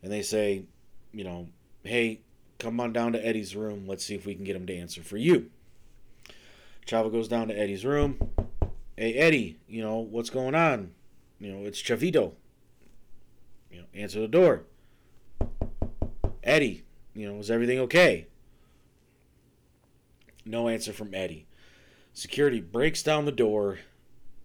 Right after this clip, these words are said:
and Chavo sees Eddie lying on the ground. He's gargling, having a hard time breathing,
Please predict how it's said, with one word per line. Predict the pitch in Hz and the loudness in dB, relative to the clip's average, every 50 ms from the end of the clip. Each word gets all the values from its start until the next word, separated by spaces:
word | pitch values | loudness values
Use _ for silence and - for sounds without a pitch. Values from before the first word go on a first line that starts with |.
| - - | -10 -4
and | 113 117 117 113 110 110 107 107 107 107 107 107 - _ _ _ _ _ _ _ _ _ _ _ _ _ _ _ - - - - | -2 0 0 2 2 0 0 -2 -4 -6 -8 -12 -14 _ _ _ _ _ _ _ _ _ _ _ _ _ _ _ -20 -20 -16 -10
Chavo | - - 127 117 117 113 117 | -4 0 0 0 2 0 -2
sees | 117 - 117 113 113 | -4 -4 -4 -4 -2
Eddie | 110 113 110 110 107 104 92 - - - - - - - - - - - | 0 0 0 0 0 -4 -6 -10 -14 -14 -12 -10 -10 -10 -12 -16 -16 -12
lying | 113 113 110 104 101 98 | -6 -4 -4 -4 -4 -4
on | 98 95 | -6 -6
the | 95 | -8
ground. | 87 92 90 82 78 71 - - - - _ _ _ _ | -8 -8 -10 -10 -12 -14 -18 -20 -20 -20 _ _ _ _
He's | - 92 90 87 | -18 -18 -18 -10
gargling, | - - 117 117 117 113 120 117 117 113 110 107 107 98 - - - - - - - - - - - - - - - - - - - - - - _ _ _ _ _ _ _ _ - 92 | -2 0 2 2 2 2 2 0 0 0 -2 -4 -6 -10 -14 -20 -20 -20 -20 -20 -20 -18 -16 -14 -14 -16 -16 -18 -20 -20 -20 -20 -20 -20 -20 -20 _ _ _ _ _ _ _ _ -14 -12
having | 101 92 98 87 | -10 -8 -8 -8
a | |
hard | 87 92 92 | -8 -8 -8
time | 92 87 82 - | -6 -2 0 4
breathing, | - 117 120 123 123 117 120 117 110 104 | 6 8 8 8 8 6 6 2 0 -2